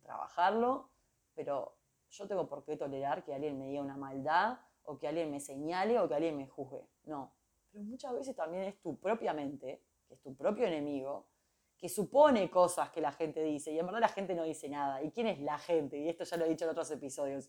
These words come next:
Como que muchas veces decimos, "No, porque la gente piensa que, no sé, X cosa".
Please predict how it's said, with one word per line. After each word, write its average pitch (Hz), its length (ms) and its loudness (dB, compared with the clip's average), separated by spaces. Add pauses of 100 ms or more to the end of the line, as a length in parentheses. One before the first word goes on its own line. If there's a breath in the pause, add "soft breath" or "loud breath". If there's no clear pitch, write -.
Como 220 220 0
que 180 80 -4
muchas 190 240 2
veces 196 180 2
decimos, 185 160 0
"No, 180 160 0
porque 165 220 -4
la 151 120 -2
gente 190 340 -4
piensa 180 480 -4
que, 185 440 -2 (800 soft breath)
no 139 120 -16
sé, - 220 -18 (440)
X 165 240 -6
cosa". - 320 -16